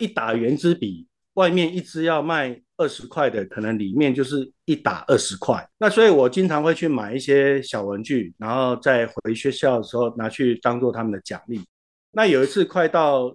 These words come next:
呃，圣诞节的时候，我就买了大概二十张很漂亮的那个圣诞卡。那我回到学校的时候，我想说，为了鼓励他们啊，哈，我就跟他们说，“哎，你们想不想要这十张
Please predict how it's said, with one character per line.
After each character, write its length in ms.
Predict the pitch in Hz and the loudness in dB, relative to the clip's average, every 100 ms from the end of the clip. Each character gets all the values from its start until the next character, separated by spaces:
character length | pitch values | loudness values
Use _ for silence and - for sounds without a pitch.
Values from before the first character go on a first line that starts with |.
| _ | _
呃， 100 | - | -16
圣 240 | 104 - 160 | -10 -6 -2
诞 160 | 165 | -2
节 200 | 123 107 | -2 -4
的 180 | 98 101 | -4 -6
时 160 | 101 101 | -8 -2
候， 260 | 123 98 - | 0 0 -2
我 140 | 120 | -2
就 260 | 123 185 165 | 4 6 6
买 240 | 143 113 | 4 0
了 160 | 117 120 | 0 -2
大 140 | 151 | 0
概 160 | 156 151 | 0 0
二 200 | 170 165 | 2 2
十 240 | 135 - | 2 -6
张 380 | 113 135 135 135 | -6 -2 -2 -6
很 260 | - 104 95 | -12 -14 -14
漂 280 | - 156 135 | -6 -2 0
亮 240 | 147 131 | 0 0
的 100 | 110 | -2
那 140 | 113 123 | -2 0
个 420 | 110 104 104 101 | 0 -2 -4 -10
圣 380 | _ - - 139 | _ -8 -4 0
诞 180 | 143 110 | -2 -4
卡。 220 | - 87 - _ | -10 -18 -20 _
那 180 | 160 170 | 2 4
我 140 | 127 | 4
回 180 | 113 127 | 0 -2
到 200 | 175 160 | 2 0
学 260 | - 117 123 | 0 -6 -2
校 160 | 165 | -2
的 60 | 127 | -2
时 60 | 139 | -2
候， 80 | 139 | -2
我 140 | 123 | -2
想 200 | - 104 | -2 -4
说， 320 | 131 131 135 - _ | 0 0 0 -4 _
为 180 | 170 160 | -8 -6
了 160 | 135 127 | -6 -8
鼓 240 | - 107 | -8 -4
励 140 | 135 | -4
他 180 | 147 127 | -2 -2
们 180 | 123 101 | -2 -4
啊， 140 | 85 | -10
哈， 80 | 92 | -10
我 80 | 92 | -6
就 140 | 123 | -2
跟 120 | 135 135 | 0 0
他 120 | 127 | -2
们 100 | 110 | -2
说 260 | 117 117 117 _ | -2 -2 -6 _
，“哎， 220 | 131 123 | 0 0
你 160 | 123 120 | 0 0
们 540 | 120 131 131 131 131 127 | 0 0 0 -2 -6 -10
想 160 | - 107 | -6 -2
不 80 | 175 | -2
想 180 | 107 | -2
要 160 | 131 147 | -4 -4
这 220 | 135 156 | -2 -2
十 240 | - - 117 | -4 -10 -4
张 320 | 147 160 | -2 -2